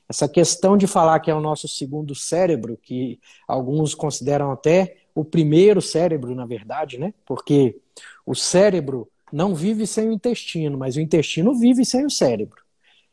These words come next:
Então, é, a gente vê aí quem que manda em quem, né? As fibras do nervo vago, as fibras que chegam pro cérebro, as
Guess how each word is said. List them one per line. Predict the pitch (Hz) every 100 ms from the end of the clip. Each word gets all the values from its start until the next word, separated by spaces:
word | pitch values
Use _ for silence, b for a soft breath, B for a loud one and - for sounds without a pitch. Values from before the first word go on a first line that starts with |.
| _
Então, | 123 - 151 196 160 123 -
é, | 143 135
a | 135
gente | 135 143 180
vê | 170
aí | 165
quem | 151 190
que | 202
manda | 214 196 202
em | 226
quem, | 226 - 151 123
né? | 113 151 -
As | 123 - -
fibras | 185 233 175 156
do | 135 143
nervo | 147 127 120
vago, | 104 139 165 - - - b b b -
as | - -
fibras | 185 180 170 151
que | - 170 156 - _ _
chegam | - - 208 214 135 120 101 92 _ _
pro | 131
cérebro, | - - 165 135 113
as | 113 107 -